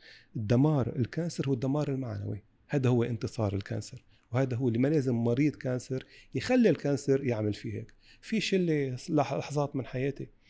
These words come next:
في لحظات الواحد ما في يقوم من التخت، ما مشكلة، بس في بكرة. في لحظات الواحد بحس إنه ما في يعمل رياضة معينة أو مشروع معين،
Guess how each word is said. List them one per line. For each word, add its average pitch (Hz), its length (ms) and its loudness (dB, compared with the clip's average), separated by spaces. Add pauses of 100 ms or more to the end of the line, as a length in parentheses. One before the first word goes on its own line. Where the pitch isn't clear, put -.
(380)
في - 160 0
لحظات 135 460 -2
الواحد 143 260 -2
ما 147 80 2
في - 120 -8
يقوم 143 140 0
من 135 60 0
التخت، 131 420 -10
ما 135 80 -8
مشكلة، 147 320 -8
بس 107 160 -10
في 151 120 0
بكرة. 135 360 -4 (500)
في 131 120 0
لحظات 123 480 -2
الواحد 131 300 -2
بحس - 260 -8
إنه 131 140 0
ما 143 100 0
في 139 160 -4
يعمل 131 320 0
رياضة 127 260 2
معينة 120 520 0
أو 120 120 -6
مشروع 123 340 -8
معين، 123 380 -6